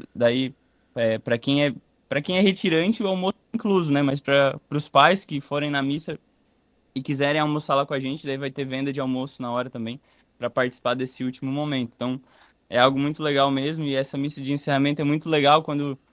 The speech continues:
tem aquele reencontro dos jovens que ficaram todo fim de semana no retiro com os pais, é um momento muito especial.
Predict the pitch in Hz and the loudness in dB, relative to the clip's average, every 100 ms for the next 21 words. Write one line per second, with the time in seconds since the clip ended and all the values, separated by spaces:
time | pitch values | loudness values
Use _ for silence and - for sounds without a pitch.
0 | _ _ 139 143 - 147 156 151 - 156 | _ _ -6 -4 -4 -2 0 -2 -2 -2
1 | 196 160 147 139 139 175 165 - _ 143 | -4 -4 -2 4 4 4 -2 -12 _ 2
2 | 139 147 147 147 - 151 139 139 143 147 | 2 2 -6 -12 -12 -12 -8 -6 -4 -4
3 | 135 143 143 139 135 131 127 131 147 143 | -6 -8 -8 -6 -6 -2 2 2 2 0
4 | 139 135 139 143 139 135 139 - 143 147 | 2 0 -2 -4 -4 -4 -6 -6 -6 0
5 | 147 131 113 | 2 4 2